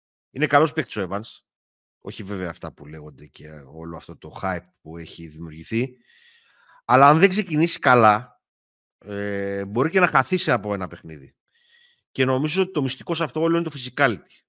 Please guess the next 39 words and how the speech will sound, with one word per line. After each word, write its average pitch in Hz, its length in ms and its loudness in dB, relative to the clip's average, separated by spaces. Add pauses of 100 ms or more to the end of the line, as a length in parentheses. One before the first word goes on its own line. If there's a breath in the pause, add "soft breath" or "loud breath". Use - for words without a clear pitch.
(440)
Και 143 120 -2
αν 151 80 2
σε 160 120 -4
κάτι 151 240 0
καλός, 131 480 0
είναι 120 160 -8
πολύ 120 260 -6
καλός 110 320 0
Ολυμπιακός, 95 580 -10
είναι 151 140 -12
στο 127 160 -14
physicality. 101 520 -10 (1600)
Η 147 200 0
επόμενη 202 420 4
πηγή 170 260 -6
δημιουργίας 160 420 2
της 135 80 -2
Ζαλγκίρις, 131 460 0
οι 143 60 -2
οποίες 139 380 -4
δεν 151 160 0
είναι 151 100 -2
και 135 140 -6
πάρα 113 300 2
πολλές, 92 600 -10 (220)
είναι 160 280 -6
το 160 200 -8
post 151 140 -2
του - 180 -8
Ουλανόβας, 117 800 -4 (640)
που 123 160 -16
παράγει 147 800 4
σχεδόν 131 360 -4
τρεις 139 160 -6
assists 123 240 -12
μέσω 131 220 -4
όρο 131 100 0
ανά 127 140 0
παιχνίδι. 110 480 -10